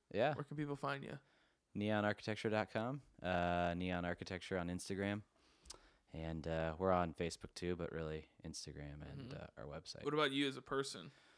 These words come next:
Speaker 2: Or do you want, do you not want them to know that?
Speaker 1: Like where to find me on
Speaker 2: Yeah, are you on Instagram?
Speaker 1: Yeah. Yeah. Brian Birch, at Brian Birch.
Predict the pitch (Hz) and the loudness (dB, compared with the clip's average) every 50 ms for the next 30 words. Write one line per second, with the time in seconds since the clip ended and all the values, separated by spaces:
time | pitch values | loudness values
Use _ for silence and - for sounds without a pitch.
0 | - - - _ - - 139 135 127 123 117 113 - _ - - 131 127 104 110 | -20 -20 -20 _ -8 -4 -4 -2 -2 -2 -4 -6 -8 _ -16 -10 -10 -6 -6 -6
1 | 87 - - 123 143 135 127 107 127 - 117 120 - - - - - - - _ | -8 -6 -8 -10 -10 -10 -12 -14 -12 -12 -12 -10 -10 -10 -8 -8 -10 -10 -12 _
2 | _ _ _ _ _ _ _ _ _ - 98 95 90 - 92 92 90 90 - - | _ _ _ _ _ _ _ _ _ -10 -8 -8 -6 -4 -2 -2 -2 -2 0 0
3 | 95 92 92 92 95 98 101 98 95 92 92 90 147 147 131 113 143 147 151 156 | 0 0 2 0 0 0 2 2 2 2 2 2 4 4 4 6 6 6 6 6
4 | 165 170 180 - - 185 185 196 202 - - - - - _ _ _ - - 120 | 4 2 2 0 0 0 0 0 -2 -4 -8 -14 -16 -16 _ _ _ 2 2 2
5 | 104 - - - _ _ - 107 98 95 95 87 98 104 107 - - - - - | 2 2 -4 -20 _ _ 4 6 6 6 6 4 4 4 2 2 -6 -4 4 4
6 | 95 95 - - 101 98 98 92 90 104 117 127 - - - - - | 4 4 6 4 4 4 4 4 4 2 2 2 0 -4 -8 -8 -10